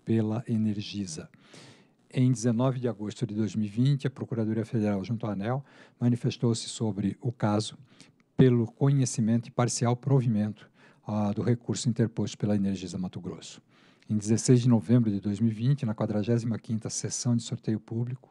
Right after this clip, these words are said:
ordinário, o processo foi distribuído para a minha relatoria. Na verdade, foi redistribuído para a minha relatoria.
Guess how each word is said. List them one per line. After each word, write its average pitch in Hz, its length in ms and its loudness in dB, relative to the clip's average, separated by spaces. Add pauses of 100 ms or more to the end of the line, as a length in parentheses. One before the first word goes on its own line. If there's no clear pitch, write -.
ordinário, 117 540 -2 (640)
o - 40 -20
processo 117 520 2
foi 120 380 2
distribuído 117 920 0 (480)
para 110 180 -4
a - 20 -2
minha 104 240 0
relatoria. 98 580 -4 (880)
Na 90 100 -10
verdade, 110 320 -4
foi 104 160 -8
redistribuído 107 880 -4
para 101 220 -8
a - 20 -6
minha 92 180 -8
relatoria. 92 520 -12